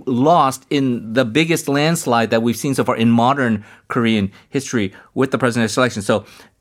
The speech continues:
if there's a blueprint to do this, it's gonna have to be to try to build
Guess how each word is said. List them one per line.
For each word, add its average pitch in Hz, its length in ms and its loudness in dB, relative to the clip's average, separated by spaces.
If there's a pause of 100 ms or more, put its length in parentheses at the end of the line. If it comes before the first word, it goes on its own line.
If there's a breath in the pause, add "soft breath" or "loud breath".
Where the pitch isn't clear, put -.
if 139 140 2
there's 131 180 2
a 117 60 2
blueprint 175 440 0
to 131 100 -2
do 156 160 2
this, 120 240 0
it's - 160 -2
gonna 170 200 2
have 160 340 -4
to 143 60 -2
be 127 360 -2
to 117 160 -8
try 120 340 -2
to - 160 -8
build 104 460 -2